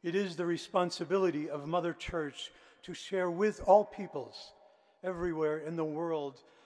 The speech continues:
the joy of the gospel, and also to lead the poor to faith in Christ by continually bringing forth new children by the grace of the sacraments,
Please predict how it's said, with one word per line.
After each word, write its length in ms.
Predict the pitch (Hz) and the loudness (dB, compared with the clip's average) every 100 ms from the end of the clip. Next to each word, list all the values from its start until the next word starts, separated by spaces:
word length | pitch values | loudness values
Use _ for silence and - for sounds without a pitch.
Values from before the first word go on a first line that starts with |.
| - | -16
the 100 | 170 | -14
joy 380 | 131 151 175 185 | -10 -4 -2 -2
of 100 | 151 | -4
the 80 | 151 | -4
gospel, 580 | 156 160 - - 139 139 - _ _ _ _ | -2 -2 -4 -12 -16 -18 -20 _ _ _ _
and 120 | 170 | -10
also 420 | 156 190 202 - 185 - | 0 0 0 -4 -10 -10
to 80 | 196 | -12
lead 460 | 175 202 180 143 135 _ _ _ 175 | -10 -8 -8 -10 -12 _ _ _ -16
the 80 | |
poor 340 | - - 185 185 | -14 -6 -4 -4
to 160 | - | -10
faith 540 | 160 - 175 143 - - | -16 -10 -8 -8 -12 -14
in 200 | 170 180 | -10 -10
Christ 640 | - 170 147 - - - - _ _ _ _ _ - | -6 -4 -4 -8 -20 -20 -20 _ _ _ _ _ -8
by 120 | 175 | -8
continually 760 | 190 180 - 233 202 175 156 | -6 -8 -6 -4 -2 -2 -4
bringing 420 | 135 175 190 185 | -6 -8 -6 -8
forth 680 | - - 180 156 139 - - _ _ _ _ _ _ _ - | -10 -10 -8 -6 -8 -14 -20 _ _ _ _ _ _ _ -10
new 220 | 175 220 | -6 -6
children 640 | - 196 175 139 135 123 131 160 | -6 -6 -6 -6 -12 -14 -16 -8
by 100 | 165 | -6
the 120 | 160 | -6
grace 400 | 139 165 185 185 | -6 -4 -4 -6
of 80 | 170 | -12
the 100 | 165 | -10
sacraments, 760 | - 175 160 160 139 127 - | -6 -4 -6 -8 -10 -12 -18